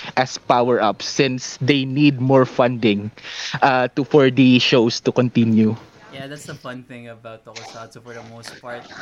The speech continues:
Speaker 2: Anything tok-, I mean, yeah, you, you pretty much fund everything. They pretty much get their funding via toys, and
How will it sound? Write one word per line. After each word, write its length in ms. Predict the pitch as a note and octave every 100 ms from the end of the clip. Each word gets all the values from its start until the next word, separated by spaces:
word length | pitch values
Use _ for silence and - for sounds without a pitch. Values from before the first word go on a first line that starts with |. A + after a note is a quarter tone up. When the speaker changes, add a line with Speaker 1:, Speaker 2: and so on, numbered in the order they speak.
| - C#3
Speaker 2:
Anything 340 | D#3+ F#3 F3+
tok-, 160 | E3+ D3 D3
I 80 | E3
mean, 160 | F#3+ G3 G3+ - _ _ -
yeah, 260 | D#3+ D#3+ C#3+
you, 240 | D#3+ E3 F3
you 140 | F3
pretty 240 | G3 F3+
much 200 | D3+ C#3+ - -
fund 200 | B2+ A2+
everything. 460 | A2 A2 A2+ A2+ _ B2+
They 100 | C3
pretty 240 | D3+ C#3+
much 140 | C#3+
get 120 | C#3 B2+
their 140 | A2+
funding 340 | A#2 A2+ A#2 A2
via 200 | A2+ A2
toys, 420 | _ B2 B2 B2 A2+
and 160 | A2+